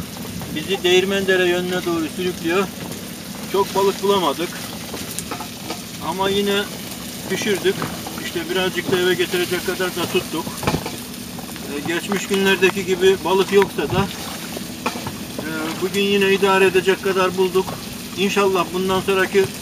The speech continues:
avlarımızda da yine gelirsek boş dönmeyiz. Az da bulsak ama bulalım, a-, az olsun.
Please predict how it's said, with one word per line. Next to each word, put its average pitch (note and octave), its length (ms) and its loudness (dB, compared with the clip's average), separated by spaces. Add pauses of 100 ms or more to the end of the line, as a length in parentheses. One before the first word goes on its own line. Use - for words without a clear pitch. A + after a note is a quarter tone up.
avlarımızda F3 720 2
da G3+ 140 2 (560)
yine F#3+ 220 4
gelirsek F#3+ 500 4 (580)
boş F#3+ 240 4
dönmeyiz. F#3 420 4 (180)
Az G3+ 220 4
da F3+ 160 2
bulsak F3+ 340 2 (120)
ama F#3 260 2
bulalım, G3 340 6 (260)
a-, G#3+ 300 0
az F#3+ 120 4
olsun. E3+ 360 2